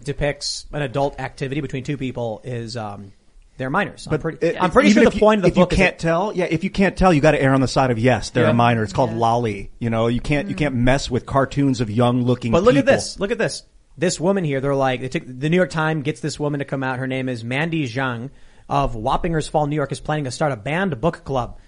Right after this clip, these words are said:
Speaker 1: Hey, all right, we can show up and bring
Speaker 4: Cool.
Speaker 1: Playboy with us because that's not allowed in schools either, right? This is the fascinating thing to me because I hear this argument from the left where they're like, "They're trying to ban books."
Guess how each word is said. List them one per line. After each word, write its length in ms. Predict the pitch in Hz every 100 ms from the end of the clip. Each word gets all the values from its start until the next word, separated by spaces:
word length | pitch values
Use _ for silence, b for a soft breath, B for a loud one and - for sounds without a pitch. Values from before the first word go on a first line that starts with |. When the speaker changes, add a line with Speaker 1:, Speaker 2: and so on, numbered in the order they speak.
| b b
Speaker 1:
Hey, 220 | 226 240
all 180 | 214 247
right, 240 | 208 214
we 80 | 175
can 160 | 208 220
show 180 | - 208
up 120 | 208
and 100 | 170
bring 240 | 170 170
Speaker 4:
Cool. 80 | 151
Speaker 1:
Playboy 380 | 170 185 147 131
with 140 | 123
us 200 | 135 143
because 260 | - 143 127
that's 240 | 143 160
not 160 | 151 147
allowed 180 | 139 135
in 60 |
schools 340 | 127 - 139 123
either, 200 | 143 113
right? 300 | 110 156 - b b b
This 100 | 208
is 40 |
the 60 | 262
fascinating 540 | - 220 208 190 160
thing 160 | 135 156
to 60 | 156
me 100 | 170
because 160 | -
I 80 | 147
hear 160 | 135 196
this 140 | 175
argument 340 | 143 143 139
from 80 | 135
the 80 | 131
left 300 | 120 123 -
where 120 | 127
they're 140 | 120 120
like, 320 | 123 120 - b b
"They're 120 | - 302
trying 320 | - 381 466
to 100 | -
ban 360 | 311 311 285
books." 500 | 262 381 392 - -